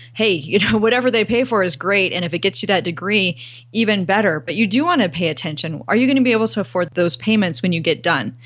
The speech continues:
If you're getting a student loan, can you afford it? And is it gonna be easy for you to aff-, afford it?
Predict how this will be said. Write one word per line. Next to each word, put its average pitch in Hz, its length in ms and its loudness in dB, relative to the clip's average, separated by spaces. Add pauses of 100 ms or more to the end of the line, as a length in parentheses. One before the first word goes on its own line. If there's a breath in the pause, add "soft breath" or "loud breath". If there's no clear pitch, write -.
(220 loud breath)
If 185 80 -8
you're 220 60 4
getting 233 220 2
a 214 40 4
student 214 340 0
loan, 185 340 2 (680)
can 214 100 0
you 214 120 4
afford 254 320 0
it? - 180 -6 (320 loud breath)
And 190 320 2
is 185 100 2
it 196 60 2
gonna 214 180 2
be 208 140 2
easy 240 320 2
for 196 120 -4
you 147 100 -2
to - 100 -4
aff-, - 240 -12
afford 151 420 -2
it? - 160 -4